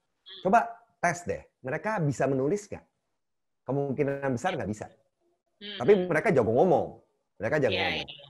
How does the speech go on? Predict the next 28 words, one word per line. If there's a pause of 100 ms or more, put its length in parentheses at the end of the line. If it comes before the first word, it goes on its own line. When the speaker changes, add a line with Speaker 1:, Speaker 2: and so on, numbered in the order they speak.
(160)
Speaker 2:
Sebaliknya, (200)
orang
yang (280)
terlalu
banyak
membaca
saja,
jarang
praktik
untuk
berbicara,
itu
juga
kemampuan
berbicaranya
akan
lemah. (760)
Jadi
Speaker 1:
Hmm.
Speaker 2:
harusnya
seimbang. (400)
Membacanya
jalan, (400)
kemudian,
eh,
mendengarkannya
juga
jalan.